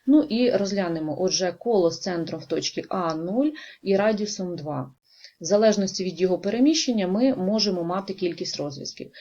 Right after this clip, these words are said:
Ну, якщо, наприклад, а дорівнює нуль, наше коло, е, знаходиться з центром в точці нуль нуль,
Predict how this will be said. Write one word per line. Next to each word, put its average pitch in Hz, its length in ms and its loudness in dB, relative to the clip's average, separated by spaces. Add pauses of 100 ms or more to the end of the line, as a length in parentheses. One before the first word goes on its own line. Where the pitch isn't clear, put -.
(220)
Ну, 247 100 6
якщо, 226 300 2
наприклад, 185 520 -2
а 208 160 2
дорівнює 175 560 -2
нуль, 160 380 -2 (360)
наше 185 280 0
коло, 175 640 -2
е, 160 40 -2
знаходиться 165 720 -4
з - 100 -4
центром 170 380 -6
в - 60 -16
точці 165 360 -6
нуль 160 200 -4
нуль, 233 320 0